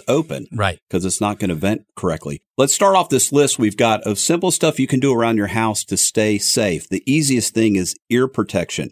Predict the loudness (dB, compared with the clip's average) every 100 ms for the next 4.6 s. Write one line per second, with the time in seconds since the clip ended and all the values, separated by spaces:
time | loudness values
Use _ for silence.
0 | _ 2 2 4 2 2 2 2 0 0
1 | 2 2 0 -2 -4 -2 -2 -4 -6 _
2 | _ -8 -4 -4 -2 0 2 2 0 -2
3 | 0 0 2 2 2 0 -2 -4 -4 -2
4 | 0 0 -2 -2 -2 -4